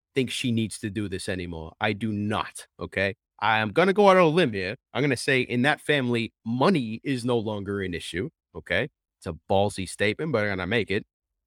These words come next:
Money is no longer an issue, right? Uh, they have a daughter.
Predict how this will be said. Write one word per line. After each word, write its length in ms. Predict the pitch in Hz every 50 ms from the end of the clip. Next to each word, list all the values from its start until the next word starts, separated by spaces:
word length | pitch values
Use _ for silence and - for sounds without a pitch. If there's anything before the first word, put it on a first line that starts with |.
| _ _ _ _
Money 300 | - 123 165 226 220 185
is 100 | 151 -
no 100 | - 143
longer 320 | 131 127 120 113 101 104 104
an 100 | 101 92
issue, 280 | 82 - - 104 104
right? 260 | 110 104 98 110 135 - _ _ _ _ _ _ _ _ _ -
Uh, 140 | 113 113 101
they 100 | 104 127 127
have 180 | 139 127 117 113
a 40 | 98
daughter. 320 | 104 117 123 143 185 240